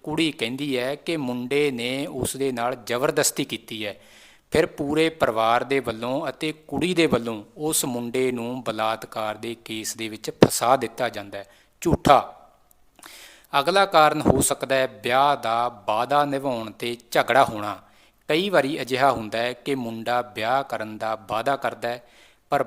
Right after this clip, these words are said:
ਬਾਅਦ ਦੇ ਵਿੱਚ ਇਨਕਾਰ ਕਰ ਦਿੰਦਾ ਹੈ, ਮਨਾ ਕਰ ਦਿੰਦਾ ਹੈ। ਫਿਰ ਕੁੜੀ ਹੈ ਜਿਹੜੀ, ਉਹ ਸ਼ਿਕਾਇਤ ਕਰਦੀ ਹੈ ਕਿ ਉਸ ਦੇ ਨਾਲ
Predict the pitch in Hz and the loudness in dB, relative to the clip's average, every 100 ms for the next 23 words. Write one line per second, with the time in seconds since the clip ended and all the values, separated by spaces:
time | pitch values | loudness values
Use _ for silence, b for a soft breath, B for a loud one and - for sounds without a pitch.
0 | - 107 123 175 156 131 123 - 156 135 | 0 4 6 4 2 -2 -4 -6 -4 -6
1 | - 120 123 - 107 104 101 101 101 110 | -2 2 2 0 -6 -10 -12 -12 -12 -4
2 | 131 175 165 113 - 101 101 98 b b | 0 2 0 -4 -8 -10 -10 -10 b b
3 | b _ 147 147 143 127 135 139 131 143 | b _ 2 2 0 0 2 0 0 -4
4 | 139 139 - 139 - 110 117 120 110 117 | -2 0 0 -4 -4 -6 -4 -6 -6 -4
5 | 117 120 123 - b b b - 170 147 | -4 -4 -6 -14 b b b -4 -2 2
6 | 131 135 139 127 | 0 2 2 2